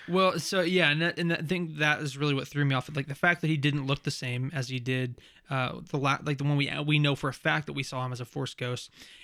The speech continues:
and, and the, the music. Yeah, I was thinking, like, what if this is some sort of manipulation? What if this is a, a, a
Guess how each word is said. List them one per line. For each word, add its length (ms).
and, 200
and 380
the, 160
the 140
music. 440
Yeah, 200
I 40
was 120
thinking, 240
like, 120
what 280
if 80
this 120
is 100
some 200
sort 180
of 200
manipulation? 720
What 100
if 80
this 160
is 160
a, 180
a, 60
a 140